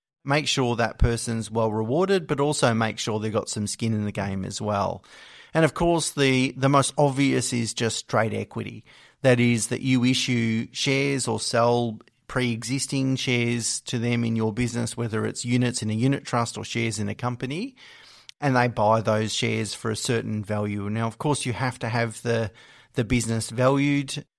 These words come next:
and depending on the, the stage of the business, the industry and so forth, that can be either very straightforward or very complex. But that's gonna be your main stumbling hurdle, or, or is, is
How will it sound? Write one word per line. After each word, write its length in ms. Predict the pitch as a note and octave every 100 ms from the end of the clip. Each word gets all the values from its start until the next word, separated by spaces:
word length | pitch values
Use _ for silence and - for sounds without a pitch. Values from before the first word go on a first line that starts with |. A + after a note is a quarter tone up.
| _
and 400 | A#2 A2+ A2 G#2+ -
depending 320 | A2 A#2 G#2+
on 440 | G#2 G#2 G#2 G#2+
the, 240 | - A2 A2
the 300 | A#2 A2+ G2+
stage 420 | - B2 A#2 A#2
of 80 | A#2
the 100 | G#2+
business, 360 | A2 A2 A#2 -
the 100 | A2+
industry 380 | A#2 G#2 A#2
and 100 | A2
so 200 | A2 A#2
forth, 260 | G#2+ A2+ G#2
that 180 | A2+ -
can 140 | A#2
be 320 | G2+ G#2 G2+ - - - - -
either 320 | A#2+ G#2 G2 -
very 260 | - C3 B2+
straightforward 600 | A#2+ C3 C3+ D3+ E3 F#3
or 80 | C#3+
very 300 | C3 B2+ B2
complex. 720 | - D3 D#3 G#3+ A#3+ - - -
But 80 | -
that's 200 | F3 D#3+
gonna 180 | F#3+ F3
be 100 | D3+
your 220 | C3+ B2
main 480 | A#2+ A#2+ A#2+ A#2+ A#2
stumbling 680 | - A#2+ A2+ A2 A2 A2 A2+
hurdle, 480 | A2 A#2 A2 G#2+ G#2+
or, 340 | G2+ G#2 G#2 -
or 180 | A#2+ -
is, 260 | A#2+ A2 -
is 440 | C3 A#2+ G2+ -